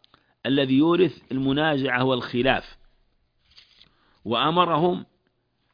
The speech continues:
أن يكروا بطريقين: إما بطريق المؤاجرة بالذهب والفضة والدراهم، يقول: "أعطيك هذه الأرض تزرعها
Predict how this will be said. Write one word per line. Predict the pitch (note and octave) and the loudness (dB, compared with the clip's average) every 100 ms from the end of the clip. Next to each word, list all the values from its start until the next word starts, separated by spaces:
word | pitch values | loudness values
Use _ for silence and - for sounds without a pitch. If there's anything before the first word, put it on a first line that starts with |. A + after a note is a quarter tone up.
| - | -4
أن | C#3 C#3+ | -2 2
يكروا | E3+ - D#3 E3+ | 2 0 -4 -4
بطريقين: | G#3+ G#3 D3 C#3+ - A2+ E2 - - - - _ - | -4 -4 -2 -2 -2 -6 -6 -14 -20 -20 -20 _ -6
إما | D#3+ F3 | -2 -2
بطريق | E3+ E3+ E3+ E3+ E3 | -2 -2 -2 -2 -2
المؤاجرة | E3 D#3+ D#3 E3 D#3 D#3+ D#3+ C#3+ - _ _ _ _ - | -4 -2 2 4 4 2 2 -2 -6 _ _ _ _ -2
بالذهب | A#2+ A#2+ D3+ D#3 D3 | -2 0 0 0 0
والفضة | C#3+ C#3 D3 C#3 | -2 -2 -4 -4
والدراهم، | C3+ C#3+ C3 D3+ D#3 F3 G#3+ - _ _ _ _ _ _ _ _ _ _ _ _ _ _ _ _ _ _ _ _ _ _ G#2+ | -4 -4 -4 -2 0 0 0 -6 _ _ _ _ _ _ _ _ _ _ _ _ _ _ _ _ _ _ _ _ _ _ -6
يقول: | A#2 A2 D3 F3+ - - _ _ _ _ _ _ _ _ _ _ _ _ - | -4 0 4 4 2 -16 _ _ _ _ _ _ _ _ _ _ _ _ -12
"أعطيك | A2+ C#3 D#3 C#3+ | -10 -4 -4 -2
هذه | C3 C#3 C#3+ C#3 | -2 -2 0 0
الأرض | B2+ E3 - - _ _ _ _ _ | 0 -2 -4 -16 _ _ _ _ _
تزرعها | D3 C#3 C#3 C3+ A2+ F2 E2+ | -4 -2 -2 -2 -2 -6 -12